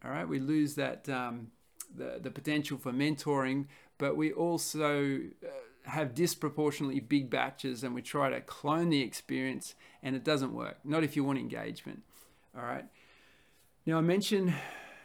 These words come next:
circles before. So number two, uh, we use circles. I use circles a lot in my,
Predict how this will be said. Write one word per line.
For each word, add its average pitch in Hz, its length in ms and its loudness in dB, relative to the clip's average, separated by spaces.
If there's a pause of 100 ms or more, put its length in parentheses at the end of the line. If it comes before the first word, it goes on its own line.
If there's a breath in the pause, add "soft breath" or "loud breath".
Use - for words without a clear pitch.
(100)
circles 165 800 2
before. 131 440 -2
So 143 380 0
number 190 240 4
two, 147 520 4
uh, 135 240 2
we 139 120 2
use 135 300 4
circles. 127 520 -4
I 131 80 -2
use 139 260 2
circles 135 440 -4
a 127 60 -6
lot 131 480 -2 (360 soft breath)
in 131 100 0
my, 127 400 -2